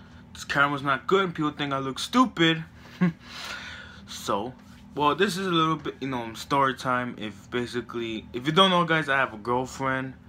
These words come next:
Basically, she's a nice person, gentle person. Um, she really appreciates me and basi-,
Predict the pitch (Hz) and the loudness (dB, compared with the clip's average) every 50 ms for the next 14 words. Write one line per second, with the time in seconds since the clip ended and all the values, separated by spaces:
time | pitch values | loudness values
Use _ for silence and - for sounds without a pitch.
0 | - - - - - - - - - - - - - - - - - - - - | -20 -20 -18 -18 -18 -20 -20 -20 -20 -20 -20 -20 -20 -20 -20 -20 -20 -20 -14 -12
1 | 110 110 107 - 117 110 - 110 113 107 98 - - - - - - - - - | -10 -10 -8 -8 -8 -6 -4 -4 -4 -4 -6 -8 -14 -20 -20 -20 -20 -20 -20 -20
2 | - - - - - - 160 175 170 165 143 - - - - - 135 135 135 139 | -20 -20 -14 -10 -6 -2 0 2 2 0 -2 -4 -10 -8 -2 -2 0 0 4 4
3 | 135 135 139 139 135 - - - - 135 131 127 123 - - 131 127 120 117 98 | 4 6 4 2 0 -4 -10 -6 -2 0 0 0 0 -2 -4 -4 -4 -6 -6 -10
4 | - - 139 127 120 - - 127 143 135 120 117 - - 156 165 170 165 151 135 | -10 -10 -10 -10 -10 -10 -12 -14 -12 -12 -12 -8 -2 2 2 2 2 2 -2 -4
5 | - - 117 107 104 - - 113 107 101 101 - - - - - - - - - | -4 -4 -6 -6 -6 -6 -8 -10 -10 -10 -10 -14 -16 -20 -20 -20 -20 -20 -20 -20
6 | - - - - - 113 113 110 110 110 110 107 104 92 - - - - 170 185 | -20 -20 -16 -12 -8 -6 -4 -4 -4 -4 -4 -6 -8 -8 -10 -8 -4 -2 0 2
7 | 190 208 208 196 175 170 - - 170 165 160 - 170 160 160 160 - 156 156 156 | 2 4 6 4 4 4 4 4 4 4 4 2 0 0 0 -2 -4 -4 -2 -2
8 | 151 147 147 135 123 123 131 127 - - 123 104 - | -2 -2 -2 -4 -4 -4 -4 -4 -4 -6 -8 -10 -10